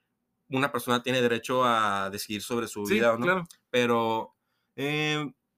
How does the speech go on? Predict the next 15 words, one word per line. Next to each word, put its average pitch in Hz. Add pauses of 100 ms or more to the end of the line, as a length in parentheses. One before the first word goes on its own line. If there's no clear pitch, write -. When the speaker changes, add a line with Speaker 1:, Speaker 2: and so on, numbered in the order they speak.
(120)
Speaker 1:
a 160
todo 226
lo 415
que 240
me 190
dices, 320
la 202
neta, 190
yo 156 (260)
preferiría, 185 (640)
eh, 127
pues, 117
¿cómo 123
se 123
dice? 117